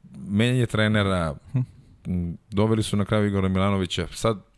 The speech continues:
Speaker 1: tu se tražila prava igra kod Igora gde bi se oni adaptirali, ekipa na trenera i trener na ekipu, i tek je to proradilo u utakmici protiv Breše,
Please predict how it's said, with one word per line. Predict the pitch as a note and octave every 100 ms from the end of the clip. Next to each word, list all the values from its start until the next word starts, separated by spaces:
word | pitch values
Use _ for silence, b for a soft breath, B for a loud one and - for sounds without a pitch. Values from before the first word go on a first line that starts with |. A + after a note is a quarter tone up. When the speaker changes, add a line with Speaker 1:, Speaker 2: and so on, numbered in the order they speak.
| _
Speaker 1:
tu | - A2
se | G2
tražila | G2+ F#2+ G#2 A2 G2+
prava | G2+ G#2 A2 F#2+
igra | G2+ G2+
kod | - G2
Igora | G#2 G2+ F#2+
gde | F#2+
bi | G2+
se | F2+ F#2+
oni | G2
adaptirali, | F#2 F#2 F2 - G#2+ G2+ F#2 - B B B B B B -
ekipa | - D#2 F2 A2 G#2
na | G#2
trenera | F#2 G2+ G#2+
i | G2+
trener | F#2 G2 G2
na | F#2+
ekipu, | E2+ F#2+ G2 - F#2+ F2+ B B B B
i | -
tek | - E3 C#3+
je |
to | B2 D3
proradilo | B2+ G#2+ A2 C3+ C#3 A#2
u | G2+
utakmici | A2+ C3+ B2+ A2+ G2 - F#2+
protiv | - A2 A2+ - G#2+ G2+ F2 -
Breše, | - E2+ D2+ - -